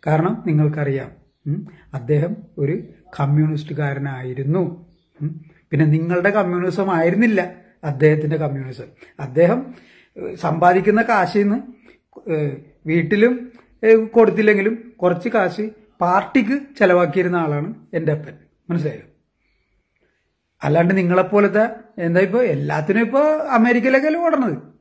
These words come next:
ഏ, മൂലക്കുരു വന്നാലും അമേരിക്കയിലെ ചികിത്സ. ഇനി അങ്ങോട്ട് ചെല്ല്, അവര് എല്ലാ ഗേറ്റ് അടച്ചു, അവിടെ ഡൊമസ്റ്റിക് ഫ്ലൈറ്റ്സ് മാത്രം പറക്കുന്നുള്ളൂ. വിദേശത്ത് നിന്ന് ഒരു ഫ്ലൈറ്റ് അവിടെ ഇനി കാലുകുത്താൻ പറ്റില്ല ആ നാട്ടില്.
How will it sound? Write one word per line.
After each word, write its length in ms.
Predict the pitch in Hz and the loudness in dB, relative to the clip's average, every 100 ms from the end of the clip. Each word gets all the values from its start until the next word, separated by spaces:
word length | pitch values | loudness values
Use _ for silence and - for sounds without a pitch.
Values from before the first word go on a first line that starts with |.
| _ _ - | _ _ -8
ഏ, 40 | 175 233 - | -8 -6 -2
മൂലക്കുരു 440 | 175 190 190 226 | 2 2 2 2
വന്നാലും 380 | 262 247 247 269 | 2 2 2 2
അമേരിക്കയിലെ 400 | 240 233 226 233 | 4 4 4 2
ചികിത്സ. 340 | 233 226 214 165 170 - | 2 -2 -2 -4 -6 -6
ഇനി 100 | 160 214 | -4 -2
അങ്ങോട്ട് 220 | 233 233 | 0 -2
ചെല്ല്, 240 | 285 240 254 240 - - _ - | -4 -4 -6 -10 -16 -20 _ -10
അവര് 260 | 151 170 220 240 - - 185 | 0 4 4 2 -6 -2 2
എല്ലാ 240 | 180 202 208 220 | 4 4 4 4
ഗേറ്റ് 320 | 254 240 240 254 262 | 2 0 -4 -4 0
അടച്ചു, 200 | 220 202 156 | 0 0 0
അവിടെ 200 | 170 220 233 - - _ 175 175 | 0 -2 -4 -12 -20 _ 0 4
ഡൊമസ്റ്റിക് 480 | 175 185 175 220 220 | 4 4 -2 -6 -2
ഫ്ലൈറ്റ്സ് 320 | 240 214 247 233 | 0 0 2 2
മാത്രം 360 | 226 220 240 240 247 | 2 0 0 0 2
പറക്കുന്നുള്ളൂ. 400 | 240 220 214 147 - - - | 0 0 0 -2 -8 -20 -4
വിദേശത്ത് 440 | 151 160 190 190 202 | -2 2 2 0 -2
നിന്ന് 180 | 226 277 285 185 | 0 0 -2 0
ഒരു 120 | 220 214 | 0 2
ഫ്ലൈറ്റ് 340 | 233 208 240 254 | 0 0 0 0
അവിടെ 160 | 202 214 | 2 2
ഇനി 80 | 226 240 | 2 0
കാലുകുത്താൻ 440 | 214 208 220 247 254 | 2 4 4 2 2
പറ്റില്ല 240 | 220 190 185 | 0 -2 -2
ആ 20 | 180 | 0
നാട്ടില്. 280 | 180 147 135 | 0 0 -6